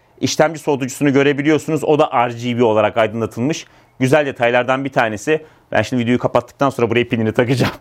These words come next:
<laughs> Tekrar eski haline getireceğim, bu şekilde durmasın.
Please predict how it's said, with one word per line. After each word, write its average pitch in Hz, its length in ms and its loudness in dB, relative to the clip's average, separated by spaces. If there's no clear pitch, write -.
<laughs> - 180 -18
Tekrar 139 280 2
eski - 260 -2
haline 135 200 2
getireceğim, 131 480 0
bu 120 40 -6
şekilde 123 380 0
durmasın. 120 400 0